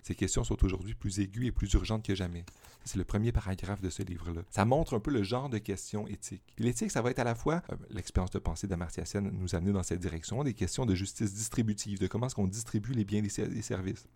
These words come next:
Les privilèges aussi, les devoirs, puis aussi une, une, une, une approche de l'éthique ou qu'est-ce qu'on doit faire individuellement. Ça, c'était la question de Michael Sandel, « What's the right thing to do » individuellement, qu'est-ce qu'on doit faire ?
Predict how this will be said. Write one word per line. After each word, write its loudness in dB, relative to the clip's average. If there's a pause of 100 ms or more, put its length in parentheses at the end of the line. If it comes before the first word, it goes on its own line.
(540)
Les 8
privilèges 6
aussi, -4
les 2
devoirs, 6
puis 0
aussi -2
une, 0
une, 2
une, 0
une -4
approche 0
de 4
l'éthique 0
ou -4
qu'est-ce 0
qu'on 0
doit 2
faire 0
individuellement. 4
Ça, -4
c'était -6
la -2
question -2
de 2
Michael 0
Sandel, « 0 (380)
What's -2
the 4
right 4
thing 2
to -2
do » -2
individuellement, 0
qu'est-ce -4
qu'on 0
doit 2
faire ? -2